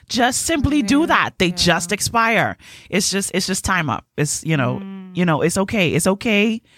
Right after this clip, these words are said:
Speaker 2: If something is
Speaker 1: if,
Speaker 2: thrown
Speaker 1: if
Speaker 2: away.
Speaker 1: this relationship is done, it's absolutely
Speaker 2: And I, I
Speaker 1: fine.
Speaker 2: like, 'cause I'm thinking of, of something that would, at one point, like, for example, it may, it may be a medicine or even a fu-, a piece of fruit, fruit or food
Speaker 1: Right.
Speaker 2: that at one point was good for you.
Speaker 1: Exactly.
Speaker 2: And now
Speaker 1: And
Speaker 2: it's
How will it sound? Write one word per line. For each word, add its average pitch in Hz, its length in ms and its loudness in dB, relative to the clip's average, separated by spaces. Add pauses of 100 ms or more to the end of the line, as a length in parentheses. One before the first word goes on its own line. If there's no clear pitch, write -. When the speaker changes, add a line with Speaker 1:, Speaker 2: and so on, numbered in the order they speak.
Speaker 2:
If 180 80 -16
something 196 380 -12
is 185 240 -16
Speaker 1:
if, 208 140 2 (100)
Speaker 2:
thrown 208 200 -6
Speaker 1:
if 226 140 -2
Speaker 2:
away. 180 140 -6
Speaker 1:
this 311 200 -2
relationship 294 500 -2
is 277 140 -4
done, 285 280 0
it's 226 200 -2
absolutely 233 560 0
Speaker 2:
And 240 120 -2
I, 269 320 4
I - 20 4
Speaker 1:
fine. 214 80 2
Speaker 2:
like, 147 220 0
'cause 233 120 -2
I'm 233 140 4
thinking 247 420 -2
of, 180 220 0
of 190 120 -4
something 240 360 0
that 196 160 2
would, 185 240 0
at 160 180 -4
one 208 220 0
point, 214 360 2
like, 175 200 0
for 208 100 -4
example, 180 360 0
it - 20 -2
may, 175 180 0
it 175 80 -6
may 190 120 0
be 220 120 0
a 202 60 2
medicine 170 400 0
or 180 160 2
even 185 160 -2
a 175 60 -2
fu-, - 260 -4 (100)
a 175 140 -4
piece 240 260 -2
of 185 80 -2
fruit, 226 380 -2
fruit 233 340 -4
or 170 80 0
food 208 480 0
Speaker 1:
Right. 175 360 4
Speaker 2:
that 208 160 2
at 196 180 -2
one 208 240 -4
point 226 300 -8
was 190 180 -8
good 220 260 -6
for 233 240 -6
you. 208 160 -2
Speaker 1:
Exactly. 180 840 0
Speaker 2:
And 202 180 -8
now 214 300 -2
Speaker 1:
And 180 100 0
Speaker 2:
it's 180 40 -4